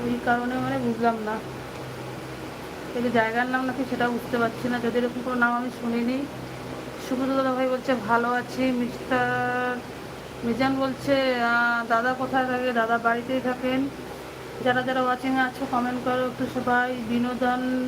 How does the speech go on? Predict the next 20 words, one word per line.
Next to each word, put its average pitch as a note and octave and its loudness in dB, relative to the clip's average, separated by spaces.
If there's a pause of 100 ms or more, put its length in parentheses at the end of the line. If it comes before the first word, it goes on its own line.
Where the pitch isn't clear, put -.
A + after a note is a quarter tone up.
(1160)
বিনোদন B3+ 2
সামিউল B3+ 2
ভাই, B3+ 2
দাদা A#3 0
ভাই B3+ 2
বলছে, B3+ 0
"হাই A#3 2
বৌদি, B3+ 0
কেমন A#3+ 2
আছো?" A#3+ 0 (400)
আমি A#3 0
তো C4+ 4
ভালো A#3+ 2
আছি B3 -2
দাদা B3 0
ভাই, B3+ 0
তুমি B3+ 0
কেমন B3 0
আছো? B3 -2
কোথা B3 -2